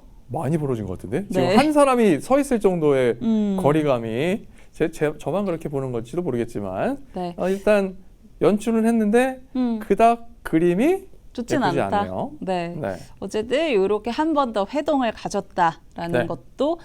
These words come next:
Speaker 2: 가볍게 살펴보시면 좋을 것 같고요.
Speaker 1: 네, 그리고 저기 댓글에
Speaker 2: 네.
Speaker 1: 최민수 님이 "우리나라 같으면 난리 났음. 전용기를
Speaker 2: 음.
Speaker 1: 저렇게 놀러 다니면서 쓰면
Speaker 2: 네.
Speaker 1: 뉴스 도배가." 이렇게 나왔는데
Speaker 2: 맞습니다.
Speaker 1: 요거와 좀 연결될지는 모르겠는데
Speaker 2: 음.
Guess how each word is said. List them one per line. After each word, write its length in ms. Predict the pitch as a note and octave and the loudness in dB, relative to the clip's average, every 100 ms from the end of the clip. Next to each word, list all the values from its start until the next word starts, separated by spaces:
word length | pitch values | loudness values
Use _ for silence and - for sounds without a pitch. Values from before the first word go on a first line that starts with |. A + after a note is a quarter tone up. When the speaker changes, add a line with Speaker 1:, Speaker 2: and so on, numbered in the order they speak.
| - | -16
Speaker 2:
가볍게 760 | - - E3 G3 - - G#3 F3+ | -14 -10 -6 -6 -6 -2 -2 -2
살펴보시면 680 | - A3+ A3+ G#3 F#3 F3 F3 | -8 -6 -4 -4 -6 -8 -8
좋을 180 | E3 E3+ | -6 -4
것 140 | E3+ | -2
같고요. 480 | E3+ D#3 - G#3+ D#4 | -2 -2 -4 0 4
Speaker 1:
네, 80 | F#3 | 4
그리고 260 | F#3 G#3 G3+ | 4 4 4
저기 200 | F#3 E3 | 2 0
댓글에 500 | D#3 - G3+ G3 G2+ | 0 0 2 2 2
Speaker 2:
네. 220 | G#3+ G3 | 2 2
Speaker 1:
최민수 360 | A#3 C#4 B3 A#3 | 2 2 2 2
님이 520 | F3+ E3+ A3 B2 G2+ - - - - | 2 2 2 0 -4 -10 -20 -16 -4
"우리나라 400 | C3 F#3+ F#3 E3+ | 0 2 2 2
같으면 420 | D3 - C#3+ C#3 | 0 -4 -4 -2
난리 300 | G2 A#2 D#3 | -2 0 0
났음. 400 | C3+ - - E2 - - | -2 -6 -10 -12 -14 -6
전용기를 480 | A#2 - B3+ C4 | 0 2 4 4
Speaker 2:
음. 100 | C4 | 4
Speaker 1:
저렇게 300 | A#3+ D#3 E3 | 2 0 0
놀러 640 | D#3 C3 C3+ C3 C3 B2 B2 | 0 0 0 2 2 2 0
다니면서 380 | B2+ B2+ B2+ A#2+ | -2 -2 -2 -4
쓰면 460 | B2 C#3+ E3+ F#3+ - - | -4 -2 -2 -2 -4 -6
Speaker 2:
네. 240 | F#3+ F3+ | 0 2
Speaker 1:
뉴스 260 | D#3+ E3+ D3 | 0 0 -4
도배가." 500 | B2+ A2+ A#2 A#2+ - - - - - | -2 0 0 0 -6 -10 -20 -20 -10
이렇게 180 | B2+ C#3+ | -6 0
나왔는데 640 | A#2 A#2 A2 B2 D#3+ G2 | 2 2 0 0 0 0
Speaker 2:
맞습니다. 480 | G3 F#3+ - G3 C#3+ | -4 -8 -10 0 4
Speaker 1:
요거와 520 | F#3 A3+ A3+ A3+ G#3+ | 6 8 8 8 4
좀 160 | G#3 F#3+ | 2 2
연결될지는 720 | D3+ F3 G#3+ G3 F3 F3 E3+ | 2 4 4 4 2 2 0
모르겠는데 840 | C#3 A#2 B2+ A#2 A2 - E3 G#2 | 2 2 2 0 2 2 2 0
Speaker 2:
음. 60 | F#2+ | -6